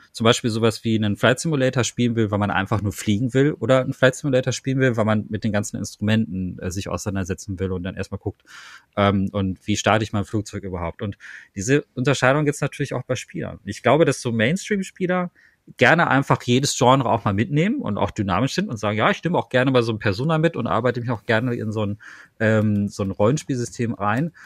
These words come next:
Und irgendwann ist aber so eine Grenze, wo es zu, zu nerdig wird, zu kompliziert, zu komplex, zu viel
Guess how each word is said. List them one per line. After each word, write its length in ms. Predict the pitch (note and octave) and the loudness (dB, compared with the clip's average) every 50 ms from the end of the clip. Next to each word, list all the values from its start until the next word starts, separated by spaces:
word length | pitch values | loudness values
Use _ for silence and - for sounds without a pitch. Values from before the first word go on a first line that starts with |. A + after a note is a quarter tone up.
| - _ | -18 _
Und 100 | - A#2 | -2 2
irgendwann 260 | A2+ C3 D3+ E3 E3+ | 4 4 6 6 4
ist 100 | D#3+ D3 | 4 4
aber 120 | D3+ D3+ C3 | 2 2 2
so 80 | C#3+ | 2
eine 140 | C#3 C3 A#2 | 0 0 0
Grenze, 360 | - - B2 D3+ D#3 - C3 | 2 2 2 2 2 -2 -2
wo 120 | C3 B2+ B2+ | -4 -4 -4
es 160 | - - - | -4 -6 -10
zu, 640 | - - B2+ B2+ C3 C3 B2 A#2+ A2+ A2+ A2 - - | -6 -2 0 2 4 4 6 4 4 2 0 -4 -8
zu 220 | _ - - D#3 | _ -4 0 2
nerdig 480 | D#3+ D#3 C3+ B2+ C3+ C3+ B2 - - - | 4 6 6 6 4 4 0 -2 -4 -8
wird, 180 | G2 E2 E2 - | -8 -8 -8 -8
zu 160 | - - C3+ | -8 -10 -4
kompliziert, 640 | - C3 B2 A#2+ A#2+ - - - C3+ A#2 F#2 - - | -4 -2 -2 -2 -4 -4 -4 -2 0 0 0 0 -4
zu 180 | - - B2 | -10 -12 -10
komplex, 480 | - - A2+ G#2 - G2+ F#2+ - - - | -6 -6 -6 -2 -2 -2 -2 -2 -6 -12
zu 140 | - - C#3+ | -4 -4 -4
viel 220 | - - C3+ A#2+ | -2 -2 -4 -6